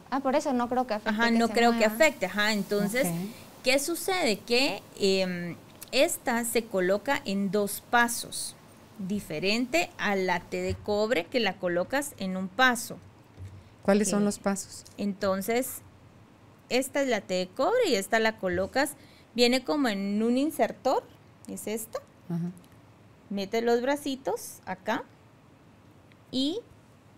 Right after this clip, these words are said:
Speaker 2: la introduces
Speaker 3: Ajá.
Speaker 2: al fondo del útero, empujas y ya.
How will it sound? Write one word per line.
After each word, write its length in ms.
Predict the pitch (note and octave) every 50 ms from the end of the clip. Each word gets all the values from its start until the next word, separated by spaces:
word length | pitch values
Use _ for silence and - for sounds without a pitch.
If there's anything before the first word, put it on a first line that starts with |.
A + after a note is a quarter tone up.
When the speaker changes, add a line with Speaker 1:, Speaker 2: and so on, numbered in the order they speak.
| - - - - - - - - - -
Speaker 2:
la 160 | G#3 G#3 G#3+
introduces 920 | G#3 G#3 G3 - G#3 G3 G3 G3+ G#3+ G#3 G3+ - - - - - - - - - - - F3+
Speaker 3:
Ajá. 160 | E3 D3+ F#3
Speaker 2:
al 100 | G3 G3+
fondo 280 | G#3 A#3 A#3+ B3 B3 C4
del 160 | B3+ A#3+ A#3+
útero, 260 | C#4 D4+ - F#4+ F#4
empujas 480 | E4+ C#4+ C#4 - C#4+ D4+ - F4+ F4 -
y 80 | A3 F3
ya. 180 | E3 A#2+ A#2+